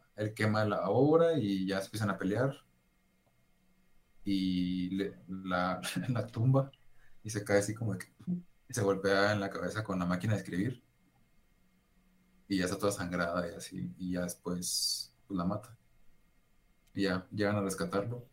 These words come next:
Y ya al final, él, él está ahí sentado en un restaurante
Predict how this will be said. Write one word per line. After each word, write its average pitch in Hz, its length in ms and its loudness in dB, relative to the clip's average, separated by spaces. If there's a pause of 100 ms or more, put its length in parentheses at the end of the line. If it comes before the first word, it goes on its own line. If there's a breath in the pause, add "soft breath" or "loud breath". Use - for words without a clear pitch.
(560)
Y 104 100 0
ya 104 80 8
al 104 80 6
final, 107 560 4
él, 107 200 2
él 110 160 2
está - 200 0
ahí 110 300 6
sentado 101 480 4
en 101 140 0
un 104 40 0
restaurante 92 720 0